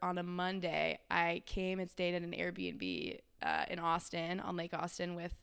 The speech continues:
my sister and our friend. And my previous partner had, like, made a big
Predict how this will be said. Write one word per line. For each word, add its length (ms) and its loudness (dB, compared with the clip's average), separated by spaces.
my 140 -4
sister 680 -2
and 240 -2
our 160 -2
friend. 540 -4
And 720 2
my 760 0
previous 460 -4
partner 640 -4
had, 180 -4
like, 200 -6
made 280 -4
a 60 -2
big 580 -4